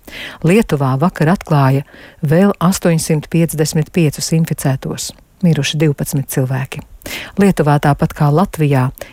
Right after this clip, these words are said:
ir atklāts jaunā koronavīrusa Dienvidu Āfrikas paveids.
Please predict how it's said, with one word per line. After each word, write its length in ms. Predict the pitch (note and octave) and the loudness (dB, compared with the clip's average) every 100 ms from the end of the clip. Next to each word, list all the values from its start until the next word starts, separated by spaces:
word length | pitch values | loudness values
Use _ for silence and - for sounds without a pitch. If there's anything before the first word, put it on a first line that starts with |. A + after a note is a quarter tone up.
| - | -4
ir 160 | D#3+ | 0
atklāts 480 | D#3 - D#3+ C3+ - | 2 2 0 0 0
jaunā 500 | - E3+ F3 D3+ C#3 C3+ | 0 4 4 4 2 0
koronavīrusa 800 | E3+ D3+ C#3 C#3 D#3+ E3 - C#3 - - | 0 0 0 0 0 0 0 -4 -4 -10
Dienvidu 440 | - E3 D#3 C#3+ - | 0 2 2 2 2
Āfrikas 580 | E3 F#3+ G3+ C3+ - - | 4 4 2 -4 -6 -4
paveids. 600 | D3+ C#3 B2+ - - | -2 0 -2 -6 -14